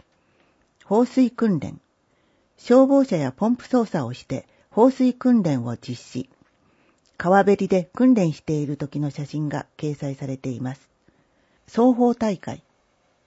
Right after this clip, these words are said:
火災消火時の放水操作などを競う大会に参加。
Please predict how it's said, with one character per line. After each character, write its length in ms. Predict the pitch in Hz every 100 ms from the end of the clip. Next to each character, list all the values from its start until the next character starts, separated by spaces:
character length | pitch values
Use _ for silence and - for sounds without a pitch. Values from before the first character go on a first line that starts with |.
| _ _ _ _ _ _
火 140 | - 269
災 240 | 254 254
消 220 | - 247
火 140 | 233 226
時 120 | 214
の 120 | 202
放 280 | - - 240
水 240 | - 247
操 200 | 240 254
作 140 | 233 175
な 140 | 147
ど 140 | 143 135
を 60 |
競 280 | - - 165
う 60 | 151
大 240 | 151 147
会 220 | - 147
に 140 | 139 135
参 240 | - 127
加。 220 | - -